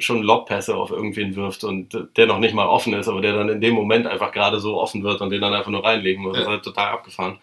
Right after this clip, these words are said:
Speaker 2: Ja.
Speaker 1: Wo wir dann wieder bei Jokic sind. Aber ja, ich, also ich finde Malone auch, äh,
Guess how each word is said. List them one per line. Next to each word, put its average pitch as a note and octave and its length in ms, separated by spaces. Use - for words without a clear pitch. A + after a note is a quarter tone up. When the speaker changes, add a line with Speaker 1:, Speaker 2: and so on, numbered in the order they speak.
Speaker 2:
Ja. C3 180
Speaker 1:
Wo A2+ 100
wir G#2+ 60
dann G#2 160
wieder G#2+ 160
bei G2+ 360
Jokic C#3 320
sind. D#3 380
Aber G#2+ 520
ja, F#2+ 320
ich, - 260
also G#2+ 220
ich F#2+ 140
finde B2+ 180
Malone A2 480
auch, G2+ 340
äh, G2+ 360